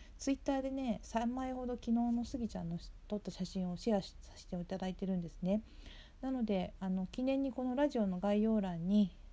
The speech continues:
そのリンク貼っておきますので、もしよかったら見てみてください。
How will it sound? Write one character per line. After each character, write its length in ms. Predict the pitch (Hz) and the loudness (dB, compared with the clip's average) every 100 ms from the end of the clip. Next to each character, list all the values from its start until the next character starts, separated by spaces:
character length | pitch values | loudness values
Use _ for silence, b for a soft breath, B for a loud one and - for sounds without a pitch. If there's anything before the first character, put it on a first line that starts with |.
| - - | -18 -18
そ 140 | - 208 | 0 2
の 180 | 202 196 | 2 2
リ 140 | 208 | 2
ン 60 | 202 | 2
ク 100 | 196 | 0
貼 100 | 208 | -2
っ 40 | |
て 140 | - | -2
お 80 | 220 | -4
き 80 | 226 | -2
ま 160 | 262 285 | -2 0
す 100 | 226 | 0
の 140 | 185 | 0
で、 200 | 170 170 B B B B B - | -2 -6 B B B B B -2
も 120 | 214 226 | 2 4
し 100 | 214 | 2
よ 100 | 202 | 0
か 100 | 180 | -2
っ 40 | - | -4
た 100 | 175 | -6
ら 80 | |
見 120 | 180 180 | -4 -2
て 120 | 185 | -2
み 120 | 175 | -2
て 100 | 175 | -6
く 100 | - | -8
だ 120 | 175 | -8
さ 200 | - 202 | 0 0
い。 100 | 196 | 0